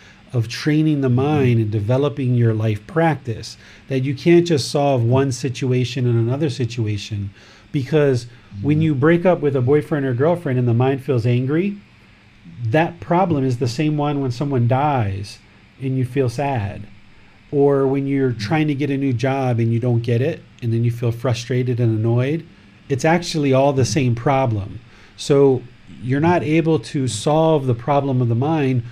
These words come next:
through solving the individual situations. What you're doing is you're solving the pollution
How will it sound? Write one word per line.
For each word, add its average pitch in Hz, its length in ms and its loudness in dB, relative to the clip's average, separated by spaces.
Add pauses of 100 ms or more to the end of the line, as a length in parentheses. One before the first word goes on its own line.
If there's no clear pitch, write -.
(180)
through 131 160 0
solving 139 520 0
the 110 160 0
individual 127 580 0
situations. 127 1160 -2 (460)
What 139 220 2
you're 131 100 2
doing 151 360 4
is 123 160 0
you're 117 200 2 (200)
solving 135 840 0
the 117 100 0
pollution 139 1080 0